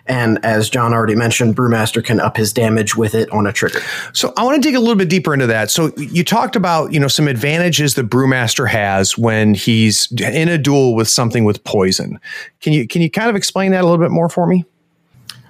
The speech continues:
Speaker 1: Sure. It's one of his abilities, uh, where when he,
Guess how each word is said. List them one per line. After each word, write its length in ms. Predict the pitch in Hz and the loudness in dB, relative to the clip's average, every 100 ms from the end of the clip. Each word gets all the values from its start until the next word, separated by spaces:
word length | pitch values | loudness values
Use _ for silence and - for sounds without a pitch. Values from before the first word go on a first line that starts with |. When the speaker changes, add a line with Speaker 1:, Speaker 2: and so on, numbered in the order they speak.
| - - | -12 -6
Speaker 1:
Sure. 400 | - - 339 87 | -2 0 0 0
It's 240 | 131 - | 0 0
one 180 | 151 185 | 0 0
of 80 | 202 | 2
his 180 | 202 | 2
abilities, 600 | 180 135 131 120 117 120 - - - - - | 2 2 2 2 2 0 -6 -10 -12 -12 -6
uh, 360 | 117 113 107 95 - - | -2 0 0 0 -6 -8
where 760 | - 117 131 135 135 135 139 - _ - - - _ _ - _ | -2 0 2 2 2 2 0 -6 _ -20 -20 -20 _ _ -20 _
when 460 | 131 123 147 165 165 | 0 2 2 2 2
he, 840 | 143 156 151 151 147 147 139 | 0 2 4 6 6 4 2